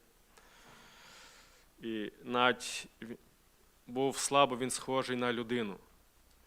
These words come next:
Навіть коли Пилат його вивів до людей, каже: "Ц-, це людина", тому що дуже був с-, страшно, він страждав, понівечне його лице було. Люди над ним ду-, дуже знущалися.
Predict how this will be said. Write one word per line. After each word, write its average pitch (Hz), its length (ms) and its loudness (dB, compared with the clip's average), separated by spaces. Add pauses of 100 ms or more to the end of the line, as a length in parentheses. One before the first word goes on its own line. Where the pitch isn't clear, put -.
(1080)
Навіть 117 240 -4
коли 117 300 -4 (280)
Пилат 127 340 2
його 117 120 -2
вивів 127 300 4
до 117 140 -2
людей, 120 300 0
каже: 113 300 0
"Ц-, - 160 -10 (100)
це 135 200 0
людина", 123 460 0 (240)
тому 101 220 -10
що 104 280 -10 (800)
дуже 120 420 0
був 113 300 -4
с-, - 200 -8 (180)
страшно, - 880 -4
він 104 260 -6 (120)
страждав, 117 720 0 (760)
понівечне 123 560 2
його 107 160 -4
лице 110 360 -2
було. 113 360 -4 (1500)
Люди 123 220 2
над 123 140 4
ним 123 220 0
ду-, 120 340 -2
дуже 123 400 -2
знущалися. 110 720 -4